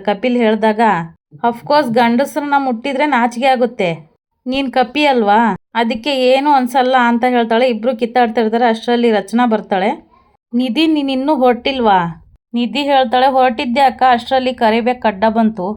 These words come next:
ಶಕುನ ಯಾಕೋ ಸರಿ ಇಲ್ಲ, ಒಂದೆರಡು ನಿಮಿಷ ಬಿಟ್ಬಿಟ್ಟು ಹೋಗೋಣ ಅಂತ ವೇಟ್ ಮಾಡ್ತಾ ಇದ್ದೆ."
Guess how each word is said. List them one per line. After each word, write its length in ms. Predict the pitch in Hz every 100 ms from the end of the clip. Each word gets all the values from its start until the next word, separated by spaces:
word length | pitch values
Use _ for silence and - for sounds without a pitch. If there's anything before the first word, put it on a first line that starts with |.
| _
ಶಕುನ 460 | - - 233 269 285 302
ಯಾಕೋ 300 | 277 262 277
ಸರಿ 320 | 269 262 262
ಇಲ್ಲ, 180 | 269 240 226
ಒಂದೆರಡು 420 | 247 240 233 240
ನಿಮಿಷ 240 | 240 240 233
ಬಿಟ್ಬಿಟ್ಟು 440 | 240 233 214 262 254
ಹೋಗೋಣ 320 | 226 233 233 233
ಅಂತ 160 | 226 226
ವೇಟ್ 260 | 240 220 220
ಮಾಡ್ತಾ 360 | 226 220 220
ಇದ್ದೆ." 320 | 214 190 175